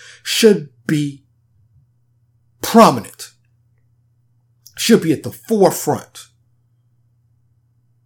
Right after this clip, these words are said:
Construction on Wakanda should be happening.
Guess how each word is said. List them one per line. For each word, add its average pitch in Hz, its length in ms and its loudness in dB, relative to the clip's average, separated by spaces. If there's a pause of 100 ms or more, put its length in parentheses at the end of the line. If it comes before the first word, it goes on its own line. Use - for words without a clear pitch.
(1160)
Construction 233 960 0
on 165 340 2
Wakanda 180 800 2 (220)
should 190 640 2 (160)
be 156 500 -4
happening. 131 600 -2